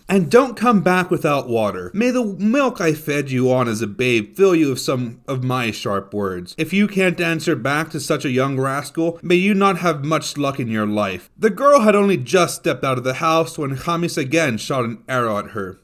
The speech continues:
"How easy it is to test your strength out on me," shouted the girl.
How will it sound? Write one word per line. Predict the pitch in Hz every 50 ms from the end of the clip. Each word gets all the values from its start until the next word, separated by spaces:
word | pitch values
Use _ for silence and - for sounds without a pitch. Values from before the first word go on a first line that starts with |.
| _ -
"How | - 277 311 339 330 247 -
easy | - 208 240 262 285 330 220 226 202 180
it | 156
is | 165 160 -
to | - 160
test | 135 - - 196 202 202 - -
your | 190 196 190
strength | - - 196 190 185 180 - 170
out | 170 180 180 180 170
on | 147 127 123 120 117 117
me," | 139 170 185 175 135 113 98 90
shouted | 90 - - - 131 117 113 104
the | 101 98
girl. | 95 104 107 107 107 107 -